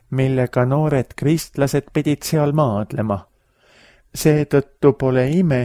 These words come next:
et Paulus pidi viibima selles linnas nõnda kaua. Lõpuks aga sündisid taas rahutused, mis andsid märku minna teele.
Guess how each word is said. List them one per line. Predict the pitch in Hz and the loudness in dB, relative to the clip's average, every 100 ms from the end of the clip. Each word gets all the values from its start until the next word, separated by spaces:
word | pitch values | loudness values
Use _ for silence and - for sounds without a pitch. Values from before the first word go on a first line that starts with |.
| 117 _ | -6 _
et | 139 - - | -4 -4 -4
Paulus | 160 151 135 131 131 | 0 2 2 -2 -4
pidi | - 143 135 127 | -4 -2 0 0
viibima | 156 151 139 139 135 127 | 0 -2 -2 -2 -2 -2
selles | - 147 120 110 - | 0 0 2 -2 0
linnas | 127 156 143 131 - | 0 0 0 -4 -4
nõnda | - 143 147 143 143 | -2 -2 0 -2 -2
kaua. | 143 117 101 98 98 _ _ _ _ _ _ _ _ _ _ _ - | 0 0 0 -2 -6 _ _ _ _ _ _ _ _ _ _ _ 0
Lõpuks | 160 175 151 131 - 127 | 0 2 -2 -2 -2 -2
aga | 123 131 | 0 -2
sündisid | 127 151 131 110 110 117 120 - | -2 -2 -2 -2 -2 0 -2 -2
taas | - 175 175 147 | -4 0 0 -2
rahutused, | 139 147 160 151 - 143 151 139 - - | -4 0 0 -2 -2 0 0 -2 -6 -4
mis | 139 131 143 | -4 -2 -2
andsid | 147 131 - 117 - | -2 -4 -4 -4 -2
märku | 120 151 - _ 120 | -4 -4 -6 _ -2
minna | 117 135 139 156 | 0 -2 -2 -2
teele. | 151 147 104 98 98 | 0 0 0 -2 -6